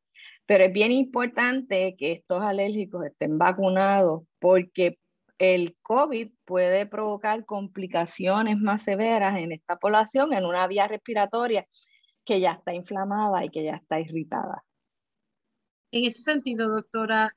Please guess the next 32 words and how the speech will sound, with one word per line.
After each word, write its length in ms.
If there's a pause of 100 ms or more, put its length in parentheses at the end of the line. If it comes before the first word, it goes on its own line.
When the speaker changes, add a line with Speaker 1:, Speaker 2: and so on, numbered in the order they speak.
Speaker 2:
eh, 220
la, 680
los 240
pacientes 920 (120)
en, 220
en 140
la 80
edad 180
pediátrica 720
que, 440 (280)
que 80
lamentablemente 640
se 100
infectan 440
con 220
covid, 340 (480)
eh, 260
en 140
estos 280
días 300
el 100
Departamento 560
de, 440
de 80
Educación 880
ya, 760 (480)
eh, 920 (160)
y 80
el 80
Departamento 480
de 100
Salud 340